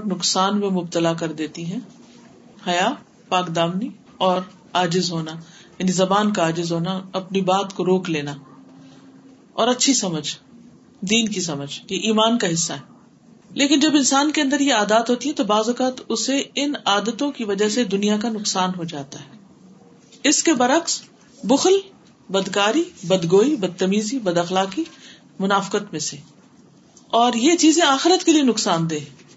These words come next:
اور دنیا میں بعض اوقات فائدہ دیتی ہیں، لیکن دنیا کا جو فائدہ ہے وہ بہت تھوڑا ہے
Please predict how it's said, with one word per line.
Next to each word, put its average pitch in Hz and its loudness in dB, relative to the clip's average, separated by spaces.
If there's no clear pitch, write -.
اور 233 2
دنیا 277 4
میں 330 2
بعض 190 4
اوقات 214 -2
فائدہ 254 2
دیتی 254 -2
ہیں، - -12
لیکن 254 2
دنیا 254 4
کا 285 2
جو 226 2
فائدہ 185 0
ہے 185 -4
وہ 220 0
بہت 294 4
تھوڑا 285 2
ہے 165 -4